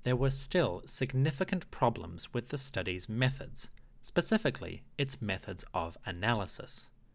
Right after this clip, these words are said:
The D N A study presented numerous conclusions on a wide variety of topics, but the authors did not release all of the information they had gathered,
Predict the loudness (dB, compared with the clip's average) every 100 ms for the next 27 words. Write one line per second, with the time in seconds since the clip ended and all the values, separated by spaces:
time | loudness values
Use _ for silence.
0 | _ -20 -20 -10 0 4 8 8 8 6
1 | 4 0 0 -2 0 2 2 2 0 2
2 | 4 4 4 2 -2 -2 -2 -2 -4 -6
3 | -8 -6 -4 -2 -2 0 2 4 4 4
4 | 4 2 0 -4 -4 -4 -6 -8 -10 -12
5 | -12 -20 -20 -20 -4 2 2 2 -2 2
6 | 4 4 4 2 0 0 4 4 4 4
7 | 2 2 0 -4 -2 2 2 2 0 0
8 | 0 -2 -2 -2 -2 -4 -4 -2 -4 -4
9 | -4 2 2 2 -6